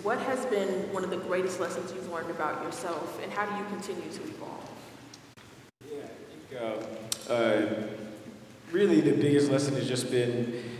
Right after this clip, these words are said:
Speaker 2: um, learning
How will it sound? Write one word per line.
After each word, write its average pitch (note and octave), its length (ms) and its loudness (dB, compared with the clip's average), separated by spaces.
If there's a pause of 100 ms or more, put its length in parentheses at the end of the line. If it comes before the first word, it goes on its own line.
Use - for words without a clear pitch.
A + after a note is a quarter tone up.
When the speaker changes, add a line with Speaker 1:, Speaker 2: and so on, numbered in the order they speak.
(200)
Speaker 2:
um, A2+ 440 0 (1120)
learning C3 960 4